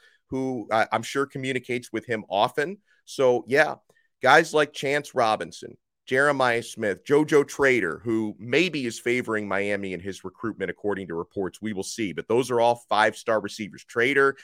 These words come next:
and Smith are both at Chaminade, Robinson at S T A. Folks, these are players, these types of receivers. Miami can't afford to miss on these guys anymore. They can't. These are must-gets,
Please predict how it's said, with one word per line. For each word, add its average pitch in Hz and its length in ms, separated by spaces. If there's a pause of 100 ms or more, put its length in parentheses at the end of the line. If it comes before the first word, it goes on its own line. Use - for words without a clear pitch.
(160)
and 104 120
Smith 120 440
are 98 60
both 110 300
at 82 60
Chaminade, 117 720 (240)
Robinson 113 540
at 107 80
S 110 200
T 110 280
A. 101 280 (960)
Folks, 139 260
these 127 260
are 123 80
players, - 640 (180)
these 131 240
types 131 340
of 104 80
receivers. - 640 (1000)
Miami 127 280
can't 123 240
afford 107 360
to 95 60
miss 98 260
on 95 120
these 80 180
guys 80 280
anymore. 78 480
They 98 100
can't. 98 420 (640)
These 143 180
are 147 80
must-gets, 113 800